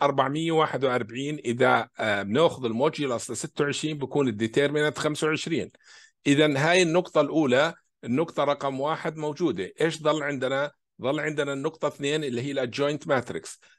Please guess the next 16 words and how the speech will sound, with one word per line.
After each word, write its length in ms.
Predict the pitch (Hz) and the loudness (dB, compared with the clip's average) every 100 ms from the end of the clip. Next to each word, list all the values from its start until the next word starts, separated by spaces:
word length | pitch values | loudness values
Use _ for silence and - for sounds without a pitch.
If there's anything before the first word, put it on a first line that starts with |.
| - | -10
السؤال، 640 | - - 147 170 139 107 - _ - | -4 2 6 8 6 2 -8 _ 2
إيش 300 | 147 180 185 | 4 4 2
الادجوينت 600 | 147 135 147 151 156 147 | 0 0 2 2 0 0
ماتريكس؟ 720 | 139 147 139 139 135 - - _ - | 2 2 2 0 -2 -12 -14 _ 4
طيب، 340 | 156 127 - _ _ 131 | 6 6 4 _ _ -2
هناك 380 | 170 220 202 - | 2 2 -2 -4
طرق 360 | - 190 190 151 | -2 0 -2 -6
كثيرة 360 | - 180 180 151 | -2 0 2 0
مشان 260 | 135 143 | -2 -4
نلاقي 340 | 139 147 151 139 | 0 0 0 -2
الادجوينت 560 | 127 110 139 156 - | -6 -6 -4 -4 -4
ماتريكس، 580 | 127 120 123 151 - - _ _ - | -4 -2 -2 -4 -4 -16 _ _ 2
بس 200 | 135 131 | 2 4
بدي 260 | 143 147 | 2 4
أذكركم 500 | 147 147 143 190 190 | 4 4 4 2 2
بشغلة، 520 | 156 175 151 127 127 | 0 2 2 2 0